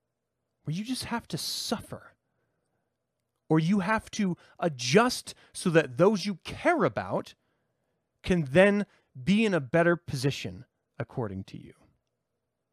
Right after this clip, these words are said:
Now, that could be, take the form of, of, of, I've got a friend who pretty much gave up his entire independence to take care of his mother, who was suffering through cancer for years.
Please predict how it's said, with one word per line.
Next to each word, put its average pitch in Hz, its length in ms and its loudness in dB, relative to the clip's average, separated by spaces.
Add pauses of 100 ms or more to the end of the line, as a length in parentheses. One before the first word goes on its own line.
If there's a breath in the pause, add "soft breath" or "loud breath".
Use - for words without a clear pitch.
(220)
Now, 113 180 -6
that 117 160 -6
could 127 160 -10
be, 139 300 0 (140)
take 139 200 -6
the 131 80 -10
form 131 320 -6
of, 117 160 -8
of, 123 280 -6
of, 113 300 -10
I've 123 240 -8
got 120 140 -10
a 143 40 -14
friend 120 400 -2 (360 loud breath)
who 127 340 -2
pretty 185 240 -2
much 185 300 0
gave 151 320 2
up 139 160 0
his 131 120 -6
entire 135 360 -4
independence 131 760 -2
to 143 100 -8
take - 220 -6
care 143 140 -2
of 127 80 -2
his 117 120 -2
mother, 131 380 0
who 120 100 -6
was 117 140 -8
suffering 127 400 -4
through 120 160 -12
cancer 127 400 -8
for 107 300 -12
years. 90 800 -8